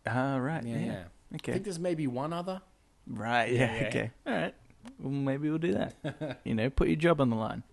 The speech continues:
Speaker 1: Um, well, Cambo,
Speaker 2: Mm-hmm.
Speaker 1: I'm pretty happy about something that happened this week.
Speaker 2: Okay.
Speaker 1: It was, um, sort of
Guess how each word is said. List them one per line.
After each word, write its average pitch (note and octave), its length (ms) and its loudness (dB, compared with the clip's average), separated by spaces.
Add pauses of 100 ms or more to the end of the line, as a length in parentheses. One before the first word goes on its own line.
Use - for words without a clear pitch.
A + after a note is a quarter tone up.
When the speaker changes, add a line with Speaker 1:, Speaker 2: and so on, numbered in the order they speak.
(840)
Speaker 1:
Um, D#3+ 580 4 (760)
well, D#3 280 4
Cambo, A2 560 0 (180)
Speaker 2:
Mm-hmm. - 40 -2
Speaker 1:
I'm C#3 420 2
pretty A#2 260 2
happy A2 400 0
about G#2 260 -2
something G#2 320 -6
that G#2 100 -4
happened G#2 320 -2
this - 120 -6
week. A#2 380 2
Speaker 2:
Okay. A#2 240 -8 (680)
Speaker 1:
It C3 180 2
was, C3 600 4 (380)
um, A#2+ 500 2 (640)
sort G#3+ 360 0
of G#3+ 80 -4